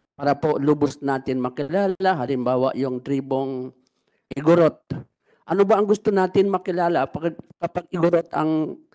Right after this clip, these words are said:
sasabihin, ito yung traditional na garment na kailangan makilala sa kanila?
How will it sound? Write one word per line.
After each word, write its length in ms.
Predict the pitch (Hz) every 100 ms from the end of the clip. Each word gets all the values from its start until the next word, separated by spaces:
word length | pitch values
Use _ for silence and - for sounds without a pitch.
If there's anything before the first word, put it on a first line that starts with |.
| _ _ -
sasabihin, 560 | 147 170 156 170 170
ito 240 | 156 156 160
yung 400 | 156 147 143 - _ _ _ _ _ _ _ _
traditional 640 | 151 156 147 160 143 135
na 80 | 127
garment 560 | 127 123 123 117 - -
na 80 |
kailangan 560 | 127 120 123 120 110 101 - _ _ -
makilala 480 | 127 127 127 117 107
sa 160 | 110
kanila? 340 | - 98 87